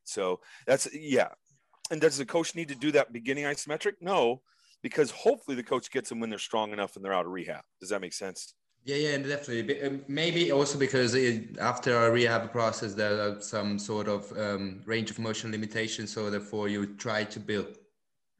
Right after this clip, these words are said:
Speaker 2: I'm
Speaker 1: Yes.
Speaker 2: guessing. I, I'm
Speaker 1: No,
Speaker 2: guessing. I,
Speaker 1: you,
Speaker 2: I don't
Speaker 1: you're dead
Speaker 2: know.
Speaker 1: right. Yeah, you're, you're,
Speaker 2: Um,
Speaker 1: well, we did a study a-, at the university, never published it, but we had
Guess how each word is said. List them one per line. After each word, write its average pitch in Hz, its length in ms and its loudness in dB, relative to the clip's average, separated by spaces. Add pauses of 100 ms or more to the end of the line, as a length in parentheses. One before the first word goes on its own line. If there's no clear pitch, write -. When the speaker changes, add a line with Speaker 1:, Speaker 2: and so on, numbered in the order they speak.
(140)
Speaker 2:
I'm 110 80 -2
Speaker 1:
Yes. 110 80 2
Speaker 2:
guessing. 104 420 -2
I, 113 140 0
I'm 110 140 -4
Speaker 1:
No, - 0 -
Speaker 2:
guessing. 110 420 0
I, 101 180 -2
Speaker 1:
you, 147 80 -2
Speaker 2:
I 104 140 -2
don't 104 120 -2
Speaker 1:
you're 170 100 4
dead 147 220 4
Speaker 2:
know. 113 60 -6
Speaker 1:
right. 98 220 2 (520)
Yeah, 123 120 4
you're, 139 260 0
you're, 131 200 -2
Speaker 2:
Um, 92 240 -6
Speaker 1:
well, 175 180 8
we 202 120 -2
did 185 140 2
a 127 40 -4
study 131 520 2 (100)
a-, 117 260 -2
at 117 140 -8
the 113 80 -8
university, 110 400 -4
never 104 220 -2
published 113 440 -4
it, 92 100 -4
but 95 140 0 (260)
we 123 80 2
had 120 100 4